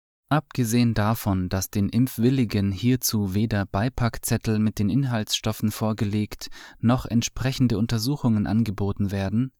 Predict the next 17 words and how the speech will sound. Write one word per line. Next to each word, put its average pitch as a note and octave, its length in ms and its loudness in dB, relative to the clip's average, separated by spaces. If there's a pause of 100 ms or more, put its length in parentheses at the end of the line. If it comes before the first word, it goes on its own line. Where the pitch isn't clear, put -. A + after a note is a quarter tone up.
(420)
wie B2+ 220 2
verhält B2+ 400 0
es A#2+ 100 0
sich - 160 -4
zum G#2+ 140 0
Beispiel G2+ 400 -2
mit G#2 180 -2
einer G2+ 220 -2
Krankenschwester, F#2 1000 -2 (320)
die A#2+ 100 6
nach B2 200 2
ihrer A#2+ 260 -2
ersten B2 340 -2
Impfung B2 460 2
eine A#2 180 2
Thrombose B2 600 0
bekam, F2 580 -6